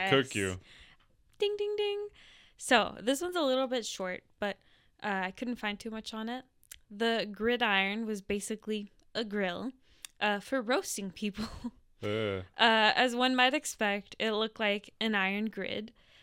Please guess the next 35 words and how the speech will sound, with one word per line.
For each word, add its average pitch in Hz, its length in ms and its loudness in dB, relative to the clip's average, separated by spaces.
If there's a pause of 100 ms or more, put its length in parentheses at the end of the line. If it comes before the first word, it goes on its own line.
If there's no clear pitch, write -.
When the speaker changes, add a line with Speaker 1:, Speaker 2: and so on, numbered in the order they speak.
(120)
Speaker 2:
and 214 320 2
was 208 180 -2
placed 220 380 -2
over 202 240 0
a 190 60 -2
fire 185 640 -2 (180)
or, 208 400 2
uh, 190 240 2 (300)
a 214 80 0
fire 226 520 4
or 202 180 -2
burning 196 480 -2
coals. 175 720 -8
So, - 420 -8 (460)
depends 226 380 -8
how 202 140 -4
upset 190 300 -8
this - 140 -14
person - 400 -14
was. 254 460 -8
Speaker 1:
Eee. 107 360 -10 (200)
Speaker 2:
Uh, 208 220 2
some 247 280 0
people 247 420 0
were 226 180 0
even 214 480 -2 (260)
basted 220 580 4
in 196 200 -6
oil 190 300 -4
first - 640 -10 (180)
to 220 140 -2
ensure 214 500 -2
proper 233 420 -4
broiling. 190 760 -6
<laughs> - 40 -20